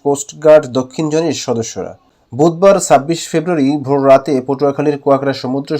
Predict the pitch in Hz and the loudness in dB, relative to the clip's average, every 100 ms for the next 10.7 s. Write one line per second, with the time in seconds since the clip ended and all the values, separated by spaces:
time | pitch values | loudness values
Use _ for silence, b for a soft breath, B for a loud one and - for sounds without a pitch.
0 | - 147 139 151 - 135 127 127 131 139 | -6 -6 -2 -4 -4 -6 -4 -2 -2 -2
1 | 139 123 123 135 147 151 127 127 131 127 | -4 -2 0 0 0 0 2 2 2 -4
2 | 139 147 131 117 123 123 127 143 117 117 | -4 -8 -6 -4 -4 2 4 4 2 2
3 | 117 104 98 90 90 85 90 _ _ 113 | -2 -2 -4 -4 -4 -10 -16 _ _ -4
4 | 147 151 180 180 170 156 180 175 143 151 | -2 -2 -2 -2 0 0 4 4 4 0
5 | 151 165 139 139 - 165 151 156 165 131 | 0 0 0 -2 -2 -6 -2 2 2 0
6 | 143 139 - 160 151 127 117 127 151 156 | 0 -2 -2 -4 -2 -2 -4 -6 -4 -2
7 | 143 120 120 151 143 131 123 147 127 127 | 2 0 0 0 -2 -2 -2 -2 -2 -6
8 | 131 - 135 139 156 113 - 135 - - | -12 -8 -6 -4 -4 -6 -6 -10 -6 0
9 | 139 117 123 123 - 143 139 147 135 123 | 0 0 -8 -8 -8 -6 -2 0 0 -2
10 | 131 - 135 127 135 151 | -6 -6 -6 -6 -2 -2